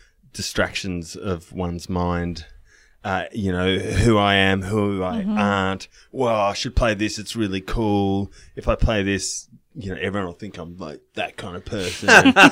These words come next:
Speaker 1: and, well, f-, well, you know, fucking how about this lick? And it's just so fucking jazzy and, like, oh, yeah, okay, I'm gonna,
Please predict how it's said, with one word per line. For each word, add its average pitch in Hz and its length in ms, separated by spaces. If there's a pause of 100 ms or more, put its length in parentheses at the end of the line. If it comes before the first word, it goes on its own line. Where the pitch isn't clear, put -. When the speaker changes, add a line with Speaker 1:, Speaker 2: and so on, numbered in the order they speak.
(100)
Speaker 1:
and, 117 320
well, 113 280
f-, 123 220
well, 117 160
you 120 120
know, 110 40
fucking 120 360
how 120 140
about 104 280
this 117 240
lick? 107 260
And 101 100
it's - 80
just - 140
so 110 140
fucking 107 320
jazzy 98 640
and, 92 100
like, 92 200 (360)
oh, 117 200
yeah, 98 240
okay, 104 280
I'm 101 140
gonna, 98 180